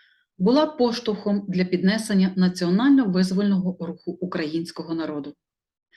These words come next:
В Україну звістка про повалення самодержавства прийшла на початку березня тисяча дев'ятсот сімнадцятого року.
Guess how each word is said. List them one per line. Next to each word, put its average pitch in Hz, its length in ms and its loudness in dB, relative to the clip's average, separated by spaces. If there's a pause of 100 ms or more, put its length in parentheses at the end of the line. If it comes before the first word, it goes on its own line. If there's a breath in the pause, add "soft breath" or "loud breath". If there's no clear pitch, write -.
(500 soft breath)
В 196 160 2
Україну 262 580 8
звістка 208 480 4
про 190 200 0
повалення 196 500 4
самодержавства 190 1000 2 (520 soft breath)
прийшла 233 320 6
на 330 140 10
початку 269 480 2
березня 185 560 4
тисяча 233 380 -2
дев'ятсот 180 460 0
сімнадцятого 175 680 -2
року. 156 400 -10